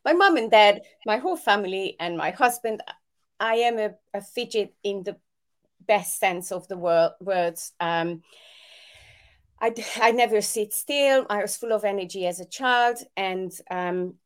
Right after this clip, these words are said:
a family, uh, a family friend was involved in gymnastics, in, in classic gymnastics, and they said, "Oh, I think A D should try gymnastics. I,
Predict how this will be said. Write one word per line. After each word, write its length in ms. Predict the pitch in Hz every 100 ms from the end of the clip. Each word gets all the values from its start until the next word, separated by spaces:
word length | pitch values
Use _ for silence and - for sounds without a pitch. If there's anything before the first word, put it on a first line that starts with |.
| _ _
a 60 |
family, 880 | - - 233 233 208 202 196 196 - _
uh, 160 | 185 185
a 60 | 208
family 440 | - 262 254 214
friend 640 | 208 - 240 233 196 185 - -
was 280 | 180 208 190
involved 400 | 202 190 196 175
in 120 | 185
gymnastics, 680 | 180 185 196 190 - 175 165
in, 160 | 190 185 -
in 280 | 180 180 185 -
classic 400 | 208 180 - 175
gymnastics, 760 | 190 180 180 170 - - - 180
and 160 | 175
they 100 | 185
said, 380 | 185 - 185 180 - - - -
"Oh, 140 | 294 302
I 80 |
think 260 | 240 208 202
A 140 | 208
D 120 | 202 185
should 220 | - 170
try 260 | - 170 175
gymnastics. 760 | - 185 190 185 - 160 -
I, 140 | 160